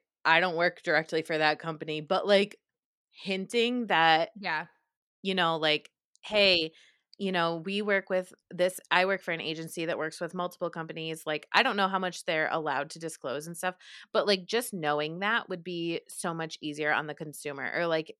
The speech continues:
Speaker 1: they would just be like, "Okay, well, then you c-, can you, like, find out, like, can you find out from somebody who works directly from the brand? Or, like, what can you do then?"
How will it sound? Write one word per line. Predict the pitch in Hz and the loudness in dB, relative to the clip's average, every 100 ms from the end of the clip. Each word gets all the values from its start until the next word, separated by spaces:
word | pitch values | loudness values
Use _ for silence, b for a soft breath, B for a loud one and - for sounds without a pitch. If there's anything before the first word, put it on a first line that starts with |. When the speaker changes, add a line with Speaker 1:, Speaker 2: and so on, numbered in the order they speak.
| - | -6
Speaker 1:
they | 165 | -4
would | 156 | -4
just | 151 - | -6 -8
be | |
like, | 147 143 | -8 -6
"Okay, | 151 147 139 | -8 -4 -4
well, | 139 | -4
then | 143 | -6
you | 139 | -12
c-, | - - | -18 -16
can | 165 156 | -12 -8
you, | 147 143 | -8 -6
like, | 139 - _ _ _ _ _ _ - | -8 -10 _ _ _ _ _ _ -2
find | 165 156 139 | 0 2 2
out, | 127 95 - - | 2 0 -6 -4
like, | 147 - _ | -4 -4 _
can | 170 | -10
you | 143 | -6
find | 147 143 | -6 -4
out | 135 - | -4 -6
from | 147 | -12
somebody | 143 139 | -12 -8
who | 131 | -8
works | 110 - | -10 -10
directly | - - 107 | -12 -10 -14
from | 135 | -14
the | - | -14
brand? | - 123 - | -12 -12 -10
Or, | 151 | -8
like, | 147 151 | -8 -4
what | 165 - | -4 -4
can | 160 147 | -8 -10
you | 131 | -12
do | 107 113 | -14 -10
then?" | 69 80 | -10 -12